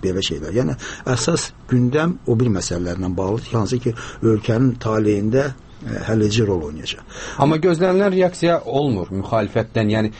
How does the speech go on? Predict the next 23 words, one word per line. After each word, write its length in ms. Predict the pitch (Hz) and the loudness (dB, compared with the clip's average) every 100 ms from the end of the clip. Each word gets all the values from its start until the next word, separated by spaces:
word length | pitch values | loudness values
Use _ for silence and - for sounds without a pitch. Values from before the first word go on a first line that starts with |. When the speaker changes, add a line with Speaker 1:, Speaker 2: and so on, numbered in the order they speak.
| - - - | -20 -12 0
Speaker 2:
bu, 140 | 165 104 | 2 2
o, 160 | 101 | 0
məsələyə 560 | 104 117 120 120 127 117 | 2 0 2 2 4 4
olan 240 | 113 104 | 2 0
reaksiya 640 | 110 135 - - 135 156 147 | 2 2 0 0 2 2 0
digər 320 | 156 143 123 120 | 0 2 2 0
məsələlərlə 580 | 113 117 120 120 113 110 | 0 2 4 2 2 2
bağlı 380 | 120 120 143 - 135 | 2 2 0 0 2
görünmür. 460 | 139 131 85 - - - - - - - - - | 2 2 -4 -12 -20 -18 -14 -14 -14 -14 -14 -8
Speaker 1:
Necə? 300 | 143 165 165 117 | -2 2 2 2
Bax, 160 | 131 | 2
məsələn, 380 | 143 156 170 147 | 2 2 0 0
tutaq 140 | 170 - | -2 0
ki, 100 | 135 | 2
Elşad 300 | 139 - 143 131 | 2 2 2 2
Abdullayev 400 | 123 143 139 127 | 2 2 4 4
məsələsini 560 | 113 123 110 - 135 | 0 0 -2 2 2
müxalifət 540 | 113 117 117 107 147 - | 2 2 0 0 -2 0
gör 160 | 131 | 2
necə 300 | 117 107 98 - - - - - | 2 2 -2 -4 -14 -14 -16 -8
bəyanatlar, 880 | 90 135 131 120 110 - 98 107 101 80 | 0 4 4 2 0 -2 -2 0 -2 -4
dərmi 400 | 95 120 113 120 | -2 2 4 4
masalar, 640 | 107 101 - 98 98 101 | 2 -2 -4 -2 -2 -2